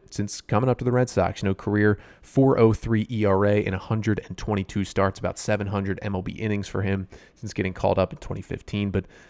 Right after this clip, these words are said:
the cool part of this story is, you know, of course, the return of Eduardo Rodriguez. And, you know, he was diagnosed with covid nineteen, tested positive. Uh, the disease hit him, the, the, you know, the, the virus hit him pretty hard last year. Uh, he developed myocarditis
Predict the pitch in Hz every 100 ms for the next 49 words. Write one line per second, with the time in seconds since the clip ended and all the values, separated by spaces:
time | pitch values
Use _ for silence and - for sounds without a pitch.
0 | - 117 165 165 156 143 131 - 139 147
1 | 123 107 - - - - 98 95 92 -
2 | 110 - 104 104 104 - 104 113 107 110
3 | 104 110 110 104 101 101 123 92 95 92
4 | - - _ - 92 107 110 98 98 101
5 | 104 104 107 110 107 95 92 - 123 127
6 | 120 110 - - 101 107 104 101 - -
7 | _ - 90 90 90 87 92 110 107 117
8 | 107 107 104 101 - 95 90 - - 98
9 | 92 - 101 90 92 90 95 98 110 110
10 | 110 110 - 110 98 110 127 117 104 -
11 | 110 104 104 - - - - 90 113 104
12 | 104 117 - - - 104 107 - 95 107
13 | 110